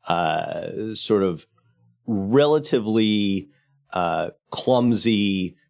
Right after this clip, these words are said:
technology in, in order to find it. You know, if, if they have a problem that they need solved right away, I know that I always hack,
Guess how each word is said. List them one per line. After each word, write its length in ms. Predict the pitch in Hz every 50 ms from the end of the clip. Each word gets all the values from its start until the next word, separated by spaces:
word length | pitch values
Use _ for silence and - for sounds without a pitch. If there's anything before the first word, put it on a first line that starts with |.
| _
technology 1000 | - - - 113 104 - - 104 98 92 90 95 98 92 85 - 107 95 90 90 92
in, 260 | 90 - 104 101 98
in 220 | 107 - 123 113
order 280 | 120 113 113 117 117 107
to 120 | 95 104 90
find 380 | - - 117 107 101 101 95
it. 100 | 95 90
You 80 | - 117
know, 160 | 110 104 95
if, 180 | 98 92 - - -
if 180 | - 113 - -
they 140 | 120 110
have 160 | 110 110 107 92
a 80 | 101
problem 500 | - - - 113 101 95 82 98 98 92
that 180 | 87 87 85 -
they 120 | 101 98
need 340 | 90 92 87 82 78 73 -
solved 520 | - - - 123 113 110 107 104 95 -
right 240 | - 98 95 87 85
away, 420 | 85 82 85 82 82 82 80 82 - _ - - - - _
I 200 | - 110 117 120
know 260 | 117 113 110 104 101 98
that 320 | 90 98 90 87 - _ -
I 560 | 98 104 107 104 104 101 98 98 95 92 87 - _ _ _ _ _ -
always 580 | - 120 123 127 123 113 107 101 92 90 82 -
hack, 540 | - - - 113 104 98 95 92 - - -